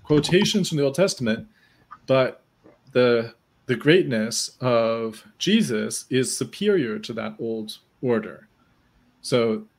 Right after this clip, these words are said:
he's better than the angels. And the angels, everybody knows that angels are great, but he proves this, the author of Hebrews proves this through these quotations, like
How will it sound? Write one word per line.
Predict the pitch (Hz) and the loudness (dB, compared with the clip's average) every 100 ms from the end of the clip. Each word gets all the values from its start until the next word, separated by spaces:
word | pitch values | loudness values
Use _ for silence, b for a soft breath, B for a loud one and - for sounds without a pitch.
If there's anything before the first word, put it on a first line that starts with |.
| _ _ | _ _
he's | - 131 | -2 0
better | 123 156 175 | 4 6 6
than | 160 | 4
the | 123 - | -2 -2
angels. | 139 165 151 104 - - - 127 | -2 0 -2 -4 -10 -12 -14 -8
And | 117 120 123 | -6 -6 -4
the | 113 110 107 | -2 -2 -2
angels, | 131 139 127 113 | -2 0 -2 -2
everybody | 123 131 117 | -4 -4 -2
knows | 113 139 131 | 0 0 0
that | 107 - | -2 -4
angels | 120 120 113 | -6 -4 -4
are | |
great, | 107 135 156 - - - | -2 2 2 0 -10 -4
but | 117 | -4
he | 110 131 - | -4 -10 -8
proves | - 185 208 - | 0 4 4 2
this, | 117 107 107 | -2 -2 -4
the | - | -6
author | 117 120 120 | -4 -2 -4
of | |
Hebrews | 113 127 113 107 | -6 -8 -8 -8
proves | - 180 151 | -2 -2 -2
this | - 104 - - b b b | -4 -6 -6 -14 b b b
through | - 135 | -4 -4
these | 120 117 | -4 -2
quotations, | 123 120 143 131 107 - - - _ _ _ _ - | -2 0 0 0 -4 -10 -16 -16 _ _ _ _ -8
like | 107 107 107 | -6 -6 -8